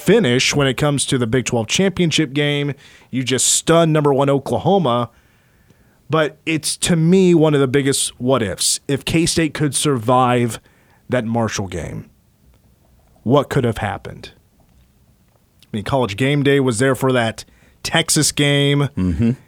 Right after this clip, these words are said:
Speaker 1: and the Cats lose by a possession. You lose at Oklahoma State by a possession. I don't know. It's one of those what-ifs that stick in my mind. If I were to do a top ten list,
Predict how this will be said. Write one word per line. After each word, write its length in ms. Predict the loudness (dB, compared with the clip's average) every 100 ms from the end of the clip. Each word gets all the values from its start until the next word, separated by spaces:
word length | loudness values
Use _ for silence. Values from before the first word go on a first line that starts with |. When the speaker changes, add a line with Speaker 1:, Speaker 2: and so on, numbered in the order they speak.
| _
Speaker 1:
and 140 | -6 -4
the 80 |
Cats 340 | -2 0 0 0
lose 180 | 0 2
by 180 | 2
a 100 | 2
possession. 720 | 0 0 2 2 2 0 0 0
You 120 | 0
lose 180 | 0 0
at 60 |
Oklahoma 320 | -2 -2 -4 -4
State 340 | -2 -4 -2
by 180 | -2 0
a 80 | -2
possession. 800 | -2 -2 0 0 0 0 -2 -6 _ _ _ _ _ _ _ _ _ _
I 120 | -2
don't 100 | 0
know. 60 | -4 -4
It's 180 | -2 2
one 200 | 4 6
of 40 |
those 200 | 4 4
what-ifs 340 | 2 4 2 0
that 100 | -2
stick 240 | -2 0
in 60 | 2
my 140 | 2
mind. 240 | 2 2
If 120 | 0 0
I 120 | 2
were 100 | 2
to 80 | 0
do 220 | 0 -2
a 40 |
top 340 | -2 0 0 0
ten 280 | -2 -2
list, 400 | -2 -4 -6 -8